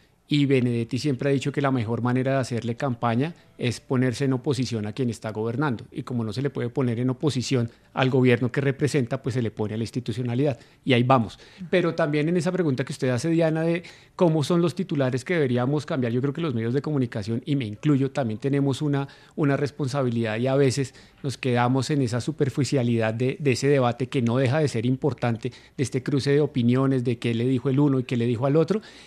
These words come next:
y a veces se nos olvida que las propuestas y lo programático, que no son tan taquilleros, pues finalmente son los que deberían estar incidiendo en esa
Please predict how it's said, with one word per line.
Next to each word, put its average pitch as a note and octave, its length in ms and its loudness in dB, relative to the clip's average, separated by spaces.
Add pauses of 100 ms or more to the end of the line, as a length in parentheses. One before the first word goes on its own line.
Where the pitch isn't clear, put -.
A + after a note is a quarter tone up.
(140)
y D#3+ 140 4
a D3 80 6
veces C3 280 2
se D#3 100 2
nos D3+ 160 0
olvida A#2+ 380 0
que E3+ 100 -2
las D3 200 0
propuestas C3+ 580 2
y D#3+ 60 2
lo D3+ 100 4
programático, B2 720 2 (300)
que C3 160 2
no C3 260 6
son D3 240 2
tan D#3+ 160 4
taquilleros, D3+ 640 2 (180)
pues C#3+ 160 2
finalmente B2 560 0
son C#3 160 -2
los C3+ 140 -2
que D#3 100 -2
deberían A#2 340 -2
estar A#2+ 320 -2 (260)
incidiendo C#3+ 720 6
en C#3+ 100 6
esa C#3+ 300 2